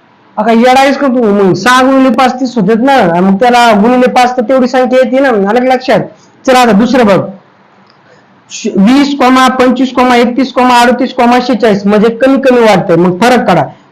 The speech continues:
वीस आणि पंचवीस मध्ये कितीचा फरक? पाचचा. पंचवीस आणि एकतीस मध्ये हे कॉमा आहे रे बाबा, हो, तीनशे अकरा नाही रे. हा, वीस कोमा पंचवीस मध्ये पाचचा फरक,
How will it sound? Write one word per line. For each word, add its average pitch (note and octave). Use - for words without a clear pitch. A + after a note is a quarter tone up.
वीस C4+
आणि A#3
पंचवीस B3+
मध्ये B3+
कितीचा B3+
फरक? B3+
पाचचा. F3
पंचवीस B3+
आणि B3+
एकतीस B3+
मध्ये B3
हे F#3
कॉमा A#3
आहे C4
रे C#4+
बाबा, B3
हो, D#3
तीनशे A3+
अकरा A3+
नाही G#3
रे. D#3
हा, E3
वीस C#4
कोमा C4
पंचवीस B3+
मध्ये B3
पाचचा A#3
फरक, B3